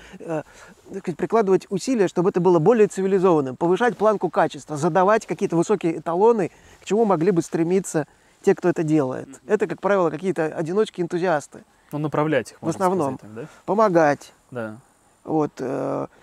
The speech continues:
Speaker 1: стимулировать, э, поощрять самых талантливых, самых
Speaker 2: Мгм.
Speaker 1: каких-то ярких. Поэтому вот задача конкурса научно-популярных видео «Хрустальный пингвин и Питек» это
Speaker 2: Мгм.
Speaker 1: именно поддержка, поддержка вот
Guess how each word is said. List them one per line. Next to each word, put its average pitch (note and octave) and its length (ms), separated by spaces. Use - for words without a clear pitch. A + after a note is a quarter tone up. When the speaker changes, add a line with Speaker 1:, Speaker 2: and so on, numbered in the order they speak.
Speaker 1:
стимулировать, F#3+ 880
э, D#3 260
поощрять E3+ 460
самых F#3 340
талантливых, D3+ 720
самых C#3 280
Speaker 2:
Мгм. A2 200
Speaker 1:
каких-то C#3 340
ярких. D3 500
Поэтому G3+ 380
вот E3 140
задача F#3 440
конкурса D#3 560
научно-популярных D3+ 880
видео C3+ 440
«Хрустальный C#3+ 400
пингвин C#3 320
и - 20
Питек» B3+ 340
это D#3+ 260
Speaker 2:
Мгм. C3 140
Speaker 1:
именно A#3 340
поддержка, D#3 880
поддержка D#3+ 1300
вот C#3+ 180